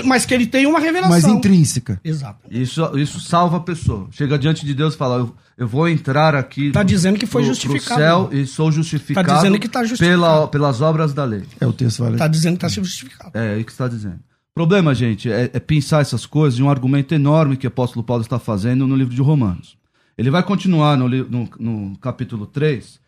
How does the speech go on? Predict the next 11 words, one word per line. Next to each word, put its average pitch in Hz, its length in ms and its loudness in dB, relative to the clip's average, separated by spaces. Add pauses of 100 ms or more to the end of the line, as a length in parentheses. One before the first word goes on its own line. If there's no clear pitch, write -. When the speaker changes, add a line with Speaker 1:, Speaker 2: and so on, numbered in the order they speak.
(300)
Speaker 3:
falando 147 280 2
justamente 160 460 0
dessa 147 220 0
distinção. 139 440 -2
Ele 107 80 0
está 160 160 -2
estabelecendo 156 680 0
aqui, 165 300 -2
ó, 107 120 -2 (240)
não 170 260 4
existe 131 640 2